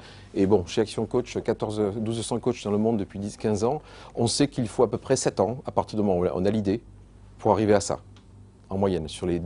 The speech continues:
dizaines de milliers de dirigeants qui ont été accompagnés, on sait qu'au bout de sept ans, ils arrivent à une liberté totale de faire ce qu'ils veulent.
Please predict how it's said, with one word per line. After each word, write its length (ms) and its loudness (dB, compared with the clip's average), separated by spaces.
dizaines 440 0
de 120 2
milliers 260 0
de 80 -4
dirigeants 380 -2
qui 80 -4
ont 60 -4
été 220 -6
accompagnés, 540 -2
on 100 4
sait 180 2
qu'au 120 0
bout 120 2
de 60 -6
sept 240 2
ans, 80 4
ils 140 4
arrivent 200 2
à 40 4
une 120 2
liberté 320 0
totale 320 2
de 80 2
faire 140 0
ce 80 -10
qu'ils 160 -4
veulent. 220 2